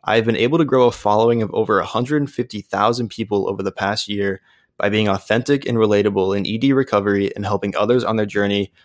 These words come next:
to recovery and living a fulfilling life with food and health. Before diving into today's episode, I want to point out that I am not a certified nutritionist, dietitian, or eating disorder professional.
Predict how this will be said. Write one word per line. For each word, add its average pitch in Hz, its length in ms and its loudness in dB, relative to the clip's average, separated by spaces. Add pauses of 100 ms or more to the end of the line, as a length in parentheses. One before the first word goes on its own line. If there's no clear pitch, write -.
(140)
to 165 140 2
recovery 139 500 6
and 113 80 2
living 117 300 4
a 104 60 -6
fulfilling 131 420 -4
life 110 240 2
with - 100 -16
food 104 240 -8
and 101 80 -8
health. - 340 -10 (800)
Before 131 300 2
diving 151 320 4
into 117 240 -4
today's 123 320 -2
episode, 104 580 -2 (300)
I - 80 -8
want 107 140 0
to 107 140 -4
point 107 180 0
out 117 180 2
that 104 120 -2
I 98 80 0
am 95 120 -4
not 110 220 2
a 95 60 -2
certified 107 500 -2
nutritionist, 143 640 -4 (300)
dietitian, 110 720 -2 (100)
or 107 180 0
eating 110 220 -4
disorder 104 360 -2
professional. - 640 -8